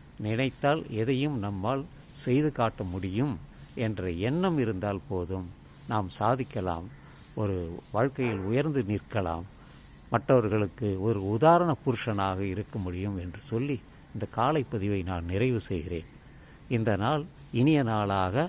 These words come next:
அமைய உங்கள் எல்லோருக்கும் நல்வாழ்த்துக்கள் நண்பர்களே.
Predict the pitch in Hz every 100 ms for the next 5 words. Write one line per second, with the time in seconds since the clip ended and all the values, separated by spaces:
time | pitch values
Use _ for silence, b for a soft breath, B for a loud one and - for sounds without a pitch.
0 | - 117 107 101 107 170 - - - -
1 | 123 113 101 90 120 151 127 101 - 151
2 | 143 90 - - - - 113 165 160 120
3 | - 110 - 98 87 87 85 82 87 101